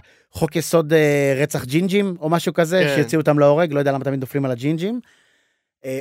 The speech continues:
Speaker 1: או זה, או שחייבים לאכול רק גלידת וניל. אה,
Speaker 2: את הגלידת וניל לא שמעתי.
Speaker 1: אה,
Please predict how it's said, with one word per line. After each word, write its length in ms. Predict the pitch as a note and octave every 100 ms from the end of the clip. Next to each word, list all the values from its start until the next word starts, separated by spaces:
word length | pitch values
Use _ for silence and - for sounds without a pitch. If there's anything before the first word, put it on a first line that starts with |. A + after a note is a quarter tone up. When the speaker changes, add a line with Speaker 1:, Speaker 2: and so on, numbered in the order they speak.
| E3
Speaker 1:
או 140 | F3+
זה, 140 | D3+
או 80 | F3
שחייבים 440 | D#3+ D3+ D3 D#3 D#3+
לאכול 280 | D3 D3+
רק 100 | D3
גלידת 280 | C#3+ C#3+ C#3+ B2
וניל. 400 | C3 C#3+ G3 C#4 _ _ _ _ _ _ _ C#3+
אה, 280 | D3 D3 C#3+
Speaker 2:
את 60 |
הגלידת 360 | C#3 C#3 D3+ B2
וניל 200 | B2+ C#3
לא 120 | D3
שמעתי. 800 | - F3 E3 D3+ _ _ D3+ C#3+
Speaker 1:
אה, 340 | C#3 C#3 C#3+